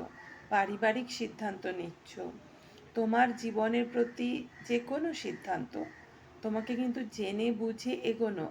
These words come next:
আর না বুঝে এগোনো, এই দুটোর মধ্যে দুরকম রেজাল্ট এনে দেবে।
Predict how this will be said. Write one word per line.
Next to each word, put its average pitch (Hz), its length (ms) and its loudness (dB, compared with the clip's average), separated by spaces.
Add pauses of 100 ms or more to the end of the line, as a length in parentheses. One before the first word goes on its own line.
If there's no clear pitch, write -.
আর 185 140 4
না 190 240 4
বুঝে 214 480 -4
এগোনো, 185 400 -8 (520)
এই 226 120 0
দুটোর 226 380 2
মধ্যে 269 580 0 (240)
দুরকম 220 420 0
রেজাল্ট 214 440 0
এনে 117 200 -2
দেবে। - 240 -10